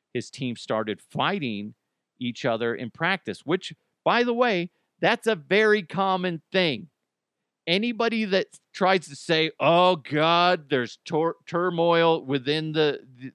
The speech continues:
the team. They're falling apart. Way to go, Deion." No,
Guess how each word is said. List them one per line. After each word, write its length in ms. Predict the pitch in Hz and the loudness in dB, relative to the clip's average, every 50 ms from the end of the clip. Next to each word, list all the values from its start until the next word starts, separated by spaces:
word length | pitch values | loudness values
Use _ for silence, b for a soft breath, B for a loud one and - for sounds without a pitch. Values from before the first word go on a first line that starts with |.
| _ | _
the 120 | 123 127 135 | -18 -18 -16
team. 460 | - - - 143 127 117 104 87 - _ _ _ _ _ - | -12 -6 -4 -2 -2 -2 -4 -8 -12 _ _ _ _ _ -6
They're 140 | 120 120 - - | -6 -6 -2 2
falling 400 | 170 180 185 180 185 190 190 180 | 4 6 6 6 6 6 4 2
apart. 520 | 180 - - - 226 247 226 202 165 - _ _ _ _ _ _ | 0 0 2 4 6 6 6 4 2 0 _ _ _ _ _ _
Way 160 | - 147 202 220 | 2 4 4 4
to 80 | 214 | 4
go, 300 | 185 156 202 226 247 247 | 4 2 4 4 4 4
Deion." 540 | 190 139 170 165 160 156 156 147 165 196 185 _ _ _ _ _ - | 4 4 4 4 4 4 2 0 -2 -4 -4 _ _ _ _ _ -2
No, 460 | - 196 254 277 247 156 90 - | 0 2 2 2 2 0 -2 -4